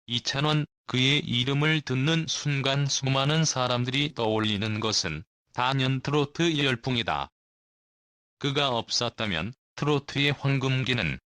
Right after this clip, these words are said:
아마 이만큼이나 빠르게 찾아오지 않았을 것이다.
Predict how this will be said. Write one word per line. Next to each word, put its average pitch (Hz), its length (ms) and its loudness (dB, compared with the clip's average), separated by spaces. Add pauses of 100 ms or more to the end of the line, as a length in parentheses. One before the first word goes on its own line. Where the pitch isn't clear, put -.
(100)
아마 143 400 0 (100)
이만큼이나 131 760 0
빠르게 131 540 0
찾아오지 135 760 0
않았을 117 460 -2
것이다. 80 560 -2